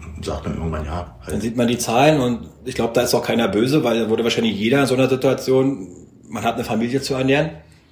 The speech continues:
Speaker 2: dann sieht man andere Zahlen als in Chemnitz, dann ist die Entscheidung logischerweise, ja, das mache ich.
Speaker 1: Ja, man ist auch zu-, zurück, so, ich sag mal, in, in seiner Heimatstadt, äh, ist jetzt nicht ganz meine Geburtsstadt und ich meine in dem Sinne, aber ich hab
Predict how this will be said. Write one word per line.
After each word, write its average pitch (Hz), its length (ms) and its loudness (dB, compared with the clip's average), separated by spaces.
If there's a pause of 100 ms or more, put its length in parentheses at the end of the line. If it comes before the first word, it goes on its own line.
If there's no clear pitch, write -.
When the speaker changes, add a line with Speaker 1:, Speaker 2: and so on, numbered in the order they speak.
(120)
Speaker 2:
dann 110 100 -4
sieht 127 140 2
man 123 100 6
andere 135 260 2
Zahlen 131 240 2
als 120 140 -2
in 120 100 -2
Chemnitz, 151 380 2
dann 120 100 2
ist 117 200 -4
die 131 40 2
Entscheidung 120 380 0
logischerweise, 123 560 2
ja, 120 100 4
das 113 160 -2
mache 120 220 4
ich. - 240 -4 (480)
Speaker 1:
Ja, 95 300 4
man 98 160 4
ist 90 120 -2
auch 98 100 0
zu-, 92 340 0
zurück, 98 380 2
so, 95 260 4
ich 85 120 0
sag 85 240 0
mal, 87 160 0
in, 87 320 0
in 82 160 -4
seiner 87 200 0
Heimatstadt, 92 680 0
äh, - 680 0
ist - 120 2
jetzt 85 160 0
nicht 85 120 0
ganz 95 280 2
meine 87 160 0
Geburtsstadt 104 540 2
und 87 120 0
ich 85 80 -2
meine 87 280 -2
in 87 160 -4
dem 98 180 4
Sinne, 110 260 4
aber 90 240 0
ich - 140 -2
hab - 200 -6